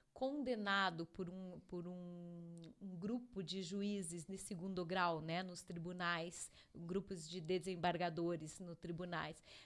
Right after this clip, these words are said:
nos, nos nossos tribunais, eles continuam soltos,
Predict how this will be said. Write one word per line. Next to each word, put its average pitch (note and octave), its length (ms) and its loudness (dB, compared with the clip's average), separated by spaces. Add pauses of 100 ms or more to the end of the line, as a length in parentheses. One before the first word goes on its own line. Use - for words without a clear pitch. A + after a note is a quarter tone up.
nos, - 200 -10
nos F3+ 280 -8
nossos E3 340 -4
tribunais, F3 580 -2
eles G#3 260 -2
continuam G#3+ 720 2 (220)
soltos, - 1080 6